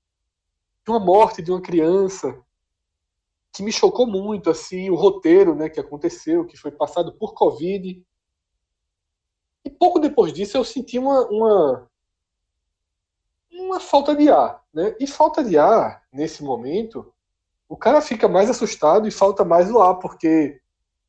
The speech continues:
não só é um sintoma da doença, como é um sintoma mais perigoso da doença. É o sintoma que muda o estágio.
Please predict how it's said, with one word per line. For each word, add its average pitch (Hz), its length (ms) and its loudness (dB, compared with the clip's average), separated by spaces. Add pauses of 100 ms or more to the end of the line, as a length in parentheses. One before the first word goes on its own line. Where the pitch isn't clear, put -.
(320)
não 214 240 2
só 156 420 2
é 147 80 2
um 165 80 0
sintoma 135 800 -6 (520)
da 147 120 2
doença, 151 420 -4
como 233 180 -6
é 254 40 0
um 254 40 -6
sintoma 254 520 -4
mais 240 540 -6 (440)
perigoso 170 600 4
da 139 100 2
doença. 110 560 -10 (680)
É 113 160 -8
o 151 60 -2
sintoma 143 520 -6
que 190 380 -8 (480)
muda 190 580 4
o 160 60 -4
estágio. 110 680 -2